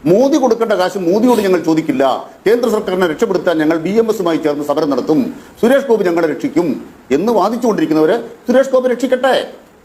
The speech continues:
അവരെ നദ്ദ രക്ഷിക്കട്ടെ. ഒരു വാക്കുകൊണ്ട് പോലും, ഒരു വെള്ളി രൂപ ഇവരുടെ ഇൻസെന്റീവ് വർദ്ധിപ്പിക്കാത്ത കേന്ദ്ര സർക്കാരിനെതിരെ ഒരു വാക്കുകൊണ്ട് പോലും മിണ്ടാത്തവർ, ഇവരെ മോദി രക്ഷിക്കട്ടെ.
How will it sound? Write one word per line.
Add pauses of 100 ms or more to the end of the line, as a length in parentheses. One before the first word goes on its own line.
(480)
അവരെ (100)
നദ്ദ
രക്ഷിക്കട്ടെ. (120)
ഒരു (100)
വാക്കുകൊണ്ട്
പോലും, (420)
ഒരു
വെള്ളി
രൂപ (420)
ഇവരുടെ (160)
ഇൻസെന്റീവ്
വർദ്ധിപ്പിക്കാത്ത
കേന്ദ്ര
സർക്കാരിനെതിരെ
ഒരു
വാക്കുകൊണ്ട്
പോലും (220)
മിണ്ടാത്തവർ, (200)
ഇവരെ (140)
മോദി
രക്ഷിക്കട്ടെ.